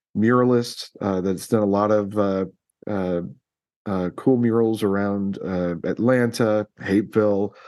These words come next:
um, and some of the other cool neighborhoods in, in the Atlanta area. Uh, so he's, he, he painted our mural, uh, that, that greets you as you come in, and it, it just sets the tone for what you're gonna experience once you come inside.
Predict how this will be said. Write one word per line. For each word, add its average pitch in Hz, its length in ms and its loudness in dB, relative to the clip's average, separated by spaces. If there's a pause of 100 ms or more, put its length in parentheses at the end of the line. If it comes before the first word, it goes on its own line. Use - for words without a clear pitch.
(360)
um, 87 640 -4
and 95 260 -4
some 110 160 0
of 104 80 0
the 98 100 4
other 101 160 0
cool 117 240 0
neighborhoods 101 640 -2
in, 98 340 -2
in 95 180 0
the 95 100 0
Atlanta 98 340 0
area. 98 440 2 (420)
Uh, 90 320 0
so 98 160 -2
he's, 113 380 2
he, 120 140 4 (120)
he 127 160 2
painted 113 380 2
our 95 100 0
mural, 104 640 0
uh, 95 320 -2 (140)
that, 98 260 -2
that - 380 -6
greets 131 400 2
you 92 180 2
as 92 160 -4
you 95 80 -4
come 101 320 0
in, 98 260 0
and 90 320 -4
it, - 80 2
it 82 140 -2
just 98 220 -2
sets - 240 0
the 95 100 -6
tone 104 360 0
for 92 140 -4
what 95 200 -2
you're 95 100 -2
gonna 92 160 -2
experience 101 580 -2
once 98 160 -2
you 98 60 -8
come 95 220 -2
inside. 104 360 -4